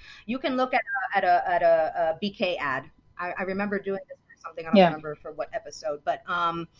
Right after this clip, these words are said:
Speaker 1: and it was
Speaker 2: Mm-hmm.
Speaker 1: so s-, it was so sexual. I don't know.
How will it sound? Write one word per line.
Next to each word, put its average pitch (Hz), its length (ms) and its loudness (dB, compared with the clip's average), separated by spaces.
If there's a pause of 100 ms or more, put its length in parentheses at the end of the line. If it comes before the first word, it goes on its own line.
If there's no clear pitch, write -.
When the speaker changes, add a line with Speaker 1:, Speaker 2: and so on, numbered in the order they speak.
(280)
Speaker 1:
and 196 420 4 (100)
it 233 140 -2
was 220 240 4
Speaker 2:
Mm-hmm. 185 280 2
Speaker 1:
so 240 280 6
s-, - 240 -8 (220)
it 220 40 -10
was 202 160 -8
so 233 180 0
sexual. 202 440 0 (520)
I 247 60 6
don't 262 100 0
know. 233 220 0